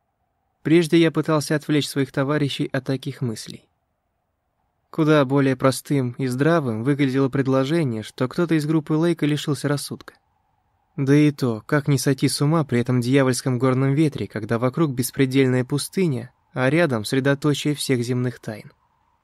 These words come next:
Самым загадочным, разумеется, было то, в каком состоянии мы обнаружили тела и людей, и собак. Все они словно бы пали жертвами какой-то чудовищной схватки.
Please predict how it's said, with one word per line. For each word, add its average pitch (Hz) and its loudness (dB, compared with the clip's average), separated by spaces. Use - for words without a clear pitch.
Самым 156 2
загадочным, 170 0
разумеется, 156 -2
было 127 0
то, 165 0
в - -12
каком 147 -4
состоянии 147 -2
мы 151 -2
обнаружили 139 0
тела 131 -2
и 123 0
людей, 123 -2
и 151 -8
собак. 139 -10
Все - -2
они 170 0
словно 156 -2
бы 147 0
пали 147 0
жертвами 131 -2
какой-то 139 -6
чудовищной 143 -2
схватки. - -12